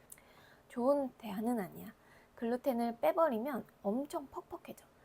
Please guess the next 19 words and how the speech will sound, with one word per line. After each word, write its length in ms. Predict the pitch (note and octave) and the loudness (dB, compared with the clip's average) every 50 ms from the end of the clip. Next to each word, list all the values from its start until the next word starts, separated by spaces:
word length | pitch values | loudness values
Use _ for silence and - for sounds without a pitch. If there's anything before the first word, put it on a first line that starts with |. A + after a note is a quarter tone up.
| - - - - | -20 -20 -20 -18
사람들은 720 | - - F4+ F4 F#4+ F#4 F4+ E4+ D#4 C4+ B3 A#3 A#3+ A#3 - | -10 -4 0 0 0 0 0 0 0 0 0 0 -2 -4 -4
퍽퍽한 560 | - - - - - G4+ G4 - - - C#4+ | -8 -12 -10 -6 -4 -4 -4 -2 -2 -2 0
밀가루는 640 | A3+ F#3+ G3 - - A#3+ A#3+ A3 G#3 F#3+ F#3 F#3+ - - | 0 -2 -2 0 2 2 2 4 2 -2 -4 -6 -10 -12
안 220 | - F3 G3+ G3+ G#3 | -10 -6 -4 -2 0
먹을걸? 440 | A3+ G#3 F#3+ - G3+ - - G#3+ A#3 - - - - - - - - - | 0 -2 -2 -6 -14 -14 -14 -14 -14 -16 -20 -20 -20 -20 -20 -20 -14 -8
그렇기 240 | - B3 - - B3 | -8 -6 -6 -6 -6
때문에 540 | - C4 C4+ C4 B3 B3 C#4+ C#4+ A#3 - - - - - - - - | -6 -4 -4 -2 -2 -4 -4 -4 -6 -8 -10 -16 -20 -20 -14 -6 -2
이런 220 | A#3 B3 B3 A#3 | 2 2 2 2
단점을 540 | A3+ - - G#3+ G#3 G3+ - A#3+ A#3 A#3+ A#3 A#3 - - | 0 -4 -4 -4 -4 -2 -2 -2 -2 -2 -4 -6 -8 -4
보완하기 520 | - A3 A3 A#3 B3 B3+ A#3 A3+ B3 A3 A3+ | -2 0 0 0 0 0 -2 -2 -4 -6 -4
위해서 420 | A#3 A#3+ A#3 A3 - C#4+ D#4+ - - - - - - - - | -4 -4 -4 -2 0 -2 -2 -2 -4 -20 -20 -20 -20 -12 -6
인공식품 840 | - A3+ A#3 A#3+ A#3 A3 A#3+ A#3 A#3+ A#3+ - - - - C#4+ B3 | -2 0 0 0 2 2 0 0 0 -2 -6 -8 -8 -6 -6 -6
첨가물을 600 | - - D#4+ D#4+ D#4+ D#4+ D#4 C#4+ B3 A3 A3+ A3 | -2 -4 -2 0 2 2 2 2 0 -2 0 0
넣게 320 | G3 F#3+ - - - C4+ B3 | 0 0 -2 -2 -4 -2 0
되는 280 | A#3 A3 G3 G3 G3 | 0 0 0 -2 -2
수가 260 | A#3+ - C#4 - G#3 | -4 -6 -6 -8 -8
있어. 200 | G#3+ - - - - - - - - _ - - | -8 -8 -20 -20 -20 -20 -20 -20 -20 _ -20 -14
조심해야 440 | - G#3+ G#3 - A3+ G3+ A3 A3 | -10 -10 -6 -4 -4 -6 -6 -8
돼. 240 | - - _ - - | -12 -18 _ -20 -20